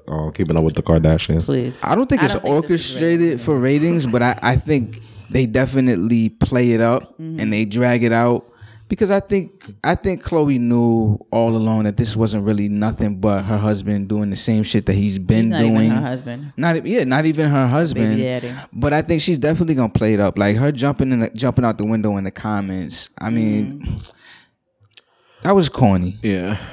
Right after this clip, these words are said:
Speaker 1: Auntie
Speaker 2: And these are all people that stole other people's men. So it's just like,
Speaker 3: That's
Speaker 2: how
Speaker 3: what I
Speaker 2: are
Speaker 3: heard.
Speaker 2: we supposed to
Speaker 3: That's
Speaker 2: feel?
Speaker 3: what I heard. Yo, but wasn't I saying this to you a couple epi-,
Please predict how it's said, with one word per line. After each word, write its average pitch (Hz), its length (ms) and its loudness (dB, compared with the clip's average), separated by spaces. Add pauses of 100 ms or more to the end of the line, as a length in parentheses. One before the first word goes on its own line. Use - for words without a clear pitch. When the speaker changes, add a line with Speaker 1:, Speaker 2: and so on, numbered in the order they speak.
(320)
Speaker 1:
Auntie 170 260 4
Speaker 2:
And 185 100 6
these 156 140 2
are 262 100 2
all 233 180 0
people 240 280 -2
that 220 160 -2
stole 220 240 -4
other 202 180 -4
people's 208 260 -8
men. 156 640 -6
So 180 160 -4
it's 180 160 -4
just 196 180 -8
like, 175 200 2
Speaker 3:
That's 147 180 0
Speaker 2:
how 175 60 2
Speaker 3:
what 170 80 2
I 151 100 2
Speaker 2:
are 131 40 2
Speaker 3:
heard. 135 440 2
Speaker 2:
we 107 100 -8
supposed - 300 -20
to - 60 -20
Speaker 3:
That's 104 180 0
Speaker 2:
feel? 123 80 0
Speaker 3:
what 113 80 2
I 113 100 2
heard. 143 200 0 (240)
Yo, 208 140 0
but 151 340 -2
wasn't 175 360 0
I 208 80 2
saying 208 280 0
this 208 180 -2
to 208 60 -2
you 202 60 2
a - 20 -2
couple 185 240 2
epi-, 180 260 0